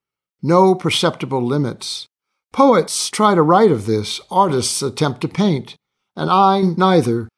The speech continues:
will surely fail here too. Transcendence does not bend easy to words or pictures or psychoanalytical theories.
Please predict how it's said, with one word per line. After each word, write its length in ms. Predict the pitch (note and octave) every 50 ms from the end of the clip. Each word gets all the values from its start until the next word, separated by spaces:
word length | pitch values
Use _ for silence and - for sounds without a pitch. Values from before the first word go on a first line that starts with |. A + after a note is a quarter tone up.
| _ _ _ -
will 100 | E3 C#3+
surely 400 | - - - F#3+ F#3 F3 E3+ D3+
fail 360 | - - E3+ D#3 D#3 D3 C#3
here 260 | B2 C3 C#3+ C#3 C3
too. 460 | B2+ - - D#3 D3+ C#3+ C3 A#2 G#2+ - _ _ _ _ _
Transcendence 840 | - - G3 F3+ E3 - - G3+ G#3 G#3 E3+ C#3 B2+ A#2+ A#2+ - -
does 200 | - C#3+ A2+ G#2+
not 360 | D#3 F3+ F#3+ F#3 F#3 D#3 A#2
bend 340 | F3 F#3 F#3+ E3 C#3+ B2 G#2+
easy 380 | - E3+ F3 F3+ D3 D3 C3 A#2+
to 140 | - C#3 B2
words 440 | A#2+ D3 F3 E3+ D3+ C3 B2+ B2
or 220 | - - F#3+ G3 F#3+
pictures 560 | F#3+ F#3 F#3 - - D3 C3+ C3 A#2+ - - -
or 160 | - D3+ C#3+
psychoanalytical 1200 | - - - E3+ E3 D#3+ D3+ - D#3 C#3 C#3 C#3+ C#3 C3+ C3 C3 C3+ C#3 C3 B2 A2 B2 A#2 A2 -
theories. 640 | - D3+ D3 D3 C#3 B2 A2+ A2 A2 G#2 - -